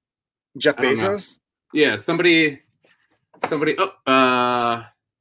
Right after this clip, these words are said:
Speaker 2: <laughs> is this fun for you or no? Um, oh.
Speaker 1: It is actually, man. I, I'm hoping you'd get something juicy, though.
Speaker 2: I have The Modern Gentleman.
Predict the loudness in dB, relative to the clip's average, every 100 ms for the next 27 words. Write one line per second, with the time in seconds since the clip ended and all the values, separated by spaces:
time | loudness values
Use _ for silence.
0 | _ _ _ _ _ _ _ _ -4 2
1 | 4 4 0 -6 -18 -8 -4 -4 -2 -4
2 | -2 2 2 2 -2 -10 _ -2 0 2
3 | 2 0 -6 0 0 2 2 6 6 6
4 | 2 2 -4 -6 0 2 2 0 -2 -2
5 | 0 0 4 2 0 -6 -4 -4 -2 -4
6 | -6 -10 -18 -20 _ 0 4 6 6 6
7 | 4 -4 0 4 6 6 4 4 2 2
8 | 2 2 0 -2 -6